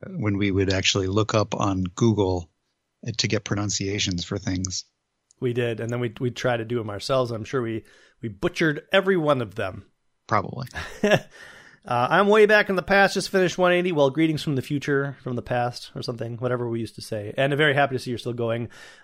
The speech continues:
Speaker 2: uh, way out there in the future. Definitely giving me a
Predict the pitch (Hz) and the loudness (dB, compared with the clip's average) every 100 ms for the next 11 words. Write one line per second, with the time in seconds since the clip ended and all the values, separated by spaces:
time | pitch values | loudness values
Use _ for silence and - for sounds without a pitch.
0 | - 107 101 101 107 120 117 117 - 113 | -10 -6 -6 -6 -4 -4 -4 -6 -6 -6
1 | - 107 101 98 - 113 110 104 139 175 | -6 -8 -8 -10 -8 -8 -6 -2 0 0
2 | - 160 151 151 143 123 120 117 113 113 | -2 -4 -4 -6 -6 -4 -4 -6 -6 -8
3 | - - 110 | -10 -8 -8